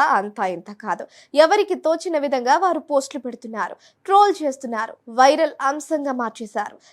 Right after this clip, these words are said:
కానీ సమకాలీన అంశాలపై స్పందించే సెలబ్రిటీలు, సినీ ప్రముఖులు కనీసం స్పందించకపోవడం విశేషం. కేవలం వైసీపీ సర్కార్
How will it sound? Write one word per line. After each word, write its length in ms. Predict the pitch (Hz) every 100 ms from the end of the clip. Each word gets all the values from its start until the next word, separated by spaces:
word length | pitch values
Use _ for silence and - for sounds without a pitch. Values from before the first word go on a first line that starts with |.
| _
కానీ 240 | 381 392 415 415
సమకాలీన 520 | 311 320 330 381 381 339 285
అంశాలపై 540 | 285 - 320 302 294 262
స్పందించే 540 | - 240 226 233 - 202
సెలబ్రిటీలు, 800 | - 190 185 214 190 220 208 311 466 -
సినీ 260 | 427 494 466
ప్రముఖులు 400 | 392 302 247 247 285 262
కనీసం 400 | 269 311 370 320 - _ -
స్పందించకపోవడం 1000 | - 311 330 392 - 381 330 294 269 370 311
విశేషం. 380 | - 233 254 - -
కేవలం 300 | 403 427 330 427 - 262
వైసీపీ 460 | 359 370 381 330
సర్కార్ 500 | 302 294 269 311 294